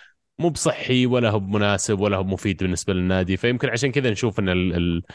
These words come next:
الكلام الآن على إن ميسي بيطلع بيروح برشلونة ولا غيره، قد يكون باريس اقتنعوا. وإحنا قد قلنا من قبل ترى إن بمجرد انتهاء كأس العالم في قطر راح تشوف كثير من سياسات باريس سان جيرمان راح تتغير في سوق الانتقالات وغيره.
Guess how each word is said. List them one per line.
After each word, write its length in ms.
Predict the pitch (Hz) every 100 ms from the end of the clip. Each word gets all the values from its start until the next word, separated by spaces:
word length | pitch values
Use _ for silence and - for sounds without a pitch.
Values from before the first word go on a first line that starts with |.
| - _
الكلام 320 | 123 117 104
الآن 260 | 104 95
على 140 | 85 92
إن 160 | 92
ميسي 220 | 98 - 92
بيطلع 300 | 95 90 82
بيروح 180 | 82
برشلونة 360 | 95 90 101 90
ولا 140 | 90
غيره، 200 | 104 135
قد 200 | 123 156
يكون 280 | 147 127 120
باريس 280 | 110 135 -
اقتنعوا. 460 | - 135 98 98 151 - - -
وإحنا 220 | 131 185
قد 220 | 185 175
قلنا 180 | 196 147
من 140 | 113 113
قبل 260 | 117 95
ترى 200 | 104 95
إن 120 | 92
بمجرد 600 | 92 113 117 135 117 90
انتهاء 300 | 98 92 101
كأس 240 | 90 95 -
العالم 280 | 92 98 82
في 100 | 95
قطر 360 | 107 135 139 - - -
راح 120 | 107
تشوف 460 | - - 127 - - -
كثير 280 | - 160 117
من 80 | 95
سياسات 440 | 101 90 101 -
باريس 220 | 95 87
سان 120 | 98
جيرمان 240 | 87 101 87
راح 140 | 87
تتغير 440 | - 95 92 85 76
في 80 |
سوق 120 | - 87
الانتقالات 500 | 85 - 90 80 87
وغيره. 340 | 87 117